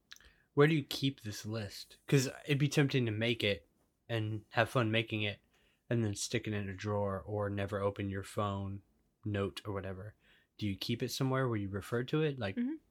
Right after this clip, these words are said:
Speaker 1: "July, how am I doing?"
Speaker 2: Yes. It's
Speaker 1: Oh.
Speaker 2: in a notebook
Speaker 1: Okay.
Speaker 2: that I refer to.
Speaker 1: I know I've seen it at some point, but I have not seen it recently.
Speaker 2: Yeah.
Speaker 1: Okay, cool.
Speaker 2: Yep. So it's really fun, and it takes me,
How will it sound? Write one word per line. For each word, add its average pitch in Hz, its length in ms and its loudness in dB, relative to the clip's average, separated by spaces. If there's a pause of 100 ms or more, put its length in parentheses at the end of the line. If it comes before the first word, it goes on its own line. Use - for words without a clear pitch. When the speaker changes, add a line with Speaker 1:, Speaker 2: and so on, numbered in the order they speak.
(140)
Speaker 1:
"July, 104 440 4
how 107 160 0
am 104 100 -2
I 101 80 -2
doing?" 123 360 -2 (240)
Speaker 2:
Yes. - 300 -10 (360)
It's 226 160 4
Speaker 1:
Oh. 240 40 8
Speaker 2:
in 233 60 8
a 208 120 4
notebook - 380 -10 (240)
Speaker 1:
Okay. 165 260 6
Speaker 2:
that 190 120 4
I 185 80 4
refer 180 320 0
to. 180 380 -4
Speaker 1:
I 131 60 2
know 165 80 8
I've 151 100 4
seen 139 200 6
it 98 100 2
at 95 80 0
some 117 240 4
point, 101 320 0
but 101 160 0
I 98 140 -2 (180)
have 104 160 -2
not 104 160 -2
seen 101 240 -4
it - 200 -8
recently. 101 440 -4 (180)
Speaker 2:
Yeah. - 160 -12 (420)
Speaker 1:
Okay, - 260 -6
cool. - 240 -14 (120)
Speaker 2:
Yep. 240 220 -6 (200)
So 202 360 0 (400)
it's 240 220 4
really 247 300 8
fun, 196 640 4
and 190 400 4
it 196 200 0
takes 190 400 0
me, 190 320 -2